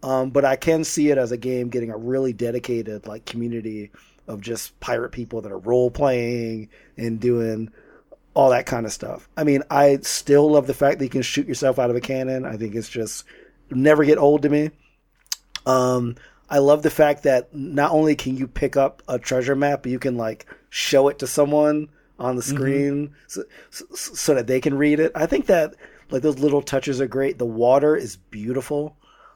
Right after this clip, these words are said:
Speaker 1: Um,
Speaker 2: Yeah.
Speaker 1: even though, y-, you know, like, obviously it's not like, like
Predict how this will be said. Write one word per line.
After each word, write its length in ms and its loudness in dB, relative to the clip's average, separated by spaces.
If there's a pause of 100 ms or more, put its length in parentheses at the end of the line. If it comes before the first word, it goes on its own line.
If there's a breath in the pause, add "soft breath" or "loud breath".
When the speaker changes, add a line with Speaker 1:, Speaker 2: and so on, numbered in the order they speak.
(160)
Speaker 1:
Um, 540 -4
Speaker 2:
Yeah. 40 -
Speaker 1:
even 240 0
though, 220 6
y-, 220 -4
you 140 -2
know, 100 -4
like, 220 -6
obviously 340 -4
it's 100 -10
not 200 -8
like, 180 -10 (180)
like 360 -10